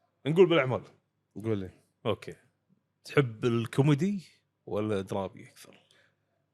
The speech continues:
Speaker 2: أحب الميكس هذا، البلاك كوميدي.
Speaker 1: أوكي.
Speaker 2: البلاك كوميدي يعني، أنا ما أحب أكون يعني، أب-، ف-، يعني على قولتهم في شيء يسمونه فورس وفي شيء يسمونه seamless.
Speaker 1: أوكي.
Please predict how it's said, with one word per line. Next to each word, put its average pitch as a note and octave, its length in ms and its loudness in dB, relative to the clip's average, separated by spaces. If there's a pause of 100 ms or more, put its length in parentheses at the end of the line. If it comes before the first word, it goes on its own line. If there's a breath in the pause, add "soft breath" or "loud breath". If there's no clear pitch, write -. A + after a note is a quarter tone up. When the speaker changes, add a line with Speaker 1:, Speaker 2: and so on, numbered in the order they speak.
(360)
Speaker 2:
أحب B2 260 -4
الميكس A#2+ 420 2
هذا، F#2 180 -4
البلاك G#2+ 600 2
كوميدي. F2+ 400 -6 (280)
Speaker 1:
أوكي. E2 360 -8 (160)
Speaker 2:
البلاك G#2+ 340 -4
كوميدي A2+ 440 0
يعني، F#2+ 440 -4 (400 soft breath)
أنا A#2+ 400 2 (180)
ما B2+ 240 2
أحب C#3+ 360 0
أكون A2+ 580 0 (420)
يعني، F#2 560 -8 (100)
أب-، F#2+ 240 -6 (460)
ف-، - 260 -8
يعني G2 240 -2
على A2 220 -4
قولتهم C3+ 240 0
في C3 160 -4
شيء C#3+ 160 2
يسمونه C3 460 2
فورس D#3+ 380 2 (100)
وفي A#2+ 260 -4
شيء C3 140 0
يسمونه B2+ 400 2
seamless. G#2 600 -4 (120)
Speaker 1:
أوكي. F2 300 -8